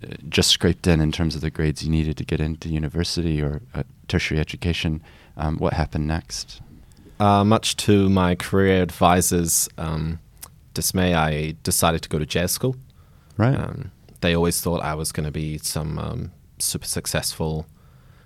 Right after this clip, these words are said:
Speaker 2: um, intellectual person, and then I decided I was gonna,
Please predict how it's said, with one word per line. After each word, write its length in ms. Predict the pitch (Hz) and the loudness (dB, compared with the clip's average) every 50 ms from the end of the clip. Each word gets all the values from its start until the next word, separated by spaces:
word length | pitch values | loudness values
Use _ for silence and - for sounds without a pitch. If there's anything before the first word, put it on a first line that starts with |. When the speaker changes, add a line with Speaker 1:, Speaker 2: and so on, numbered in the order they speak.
| - - - | -20 -18 -12
Speaker 2:
um, 440 | - 80 76 76 76 76 - - - - | -10 -10 -8 -8 -8 -10 -10 -12 -10 -8
intellectual 800 | - 87 - - 82 80 82 80 - - - 80 80 80 80 80 - - - - - - - - - - - - - | -8 -6 -4 -4 -2 -2 -2 -2 -4 -4 -4 -2 -2 -2 -4 -6 -8 -14 -20 -20 -20 -20 -20 -20 -20 -20 -20 -20 -4
person, 380 | - - - 208 - 120 113 - | 0 2 2 2 2 2 2 2
and 100 | 92 85 | 2 0
then 100 | 85 80 | 0 0
I 100 | 80 80 | -2 -2
decided 360 | 78 80 - - 82 78 80 | -2 -2 -2 0 0 0 0
I 80 | 78 80 | -2 -2
was 140 | 78 78 - | -4 -4 -4
gonna, 400 | - 82 78 78 78 78 80 | -4 -4 -4 -4 -4 -6 -6